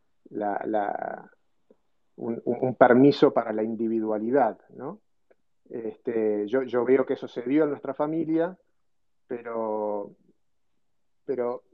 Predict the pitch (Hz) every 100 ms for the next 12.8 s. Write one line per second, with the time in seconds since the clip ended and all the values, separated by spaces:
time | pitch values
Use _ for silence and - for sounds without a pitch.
0 | _ 214 185 180 175 170 175 185 156 156
1 | 147 139 139 139 139 135 139 143 131 110
2 | 117 123 135 127 113 123 123 117 117 110
3 | 120 113 123 127 123 117 113 113 120 120
4 | 123 120 120 120 113 113 107 120 107 -
5 | 110 120 123 123 - 113 110 110 107 104
6 | - 120 120 120 131 135 123 117 - 131
7 | 131 143 131 - _ _ _ _ _ -
8 | - 113 123 127 123 120 123 123 - 127
9 | 110 104 101 - _ _ - 113 110 113
10 | 110 113 113 113 110 117 123 117 117 113
11 | 123 - 120 113 127 127 113 117 110 120
12 | 117 117 113 110 - 123 131